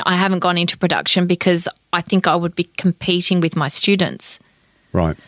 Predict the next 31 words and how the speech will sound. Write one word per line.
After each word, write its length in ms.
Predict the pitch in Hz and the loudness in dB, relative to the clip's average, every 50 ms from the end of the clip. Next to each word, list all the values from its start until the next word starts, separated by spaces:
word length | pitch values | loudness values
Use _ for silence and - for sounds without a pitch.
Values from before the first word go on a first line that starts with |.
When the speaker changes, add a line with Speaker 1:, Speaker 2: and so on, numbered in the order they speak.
| _ - | _ -4
Speaker 1:
So 120 | - 202 | 0 0
a 20 | 190 | 2
lot 180 | 180 180 175 | 2 2 2
of 100 | 175 185 | 2 0
my 100 | 180 147 | -2 -2
students 500 | 160 - - - 196 190 202 156 147 - | 0 -2 0 2 2 2 2 2 2 0
are 60 | 185 | 0
from 240 | 170 - - 175 170 | -2 0 0 2 2
around 340 | 170 165 160 156 151 160 160 | 2 2 2 2 0 0 0
Australia, 720 | 156 - - - 175 139 143 147 151 165 170 185 190 185 - | -2 -2 -2 0 0 0 0 2 2 2 2 4 2 2 2
and 120 | - 175 170 | 0 0 2
I 160 | 156 160 170 | 2 2 2
want 180 | 165 175 156 | 2 0 -2
to 40 | 151 | -2
encourage 640 | 147 156 170 - - - 170 160 165 175 175 - - | -4 -4 -6 -6 -4 -2 0 0 0 -2 -4 -4 -4
them 180 | 170 165 165 | -4 -4 -4
and 100 | 160 156 | -4 -6
support 380 | - - 156 - - 170 - - | -6 -8 -10 -4 -6 -6 -4 -4
them 140 | 165 165 160 | -6 -6 -4
and 100 | 156 160 | -6 -6
help 360 | - - 185 190 185 - - | -4 -2 -2 -2 -2 -2 -2
them 200 | 175 170 160 156 | -2 -2 -2 -2
in 280 | 156 156 156 156 151 | -2 -4 -4 -4 -2
whatever 340 | 160 170 170 170 180 175 175 | -2 0 2 2 2 0 -2
business 440 | 160 - 175 170 - 180 175 - - | -2 0 -2 0 2 0 0 0 0
or 80 | 151 147 | 0 0
endeavours 440 | 156 165 160 175 170 165 170 165 | 2 2 2 2 2 2 0 0
they 100 | - 165 | 0 0
want 140 | 156 165 160 | 0 2 0
to 80 | 160 151 | 0 0
do, 120 | 156 165 | 2 2